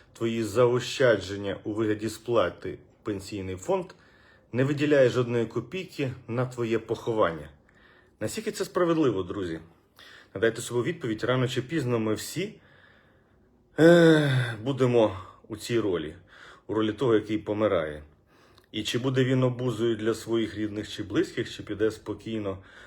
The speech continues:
у вічне життя чи небуття, це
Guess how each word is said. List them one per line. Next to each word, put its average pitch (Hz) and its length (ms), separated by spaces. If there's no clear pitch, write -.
у 101 460
вічне 98 800
життя 98 400
чи - 160
небуття, 101 600
це 175 480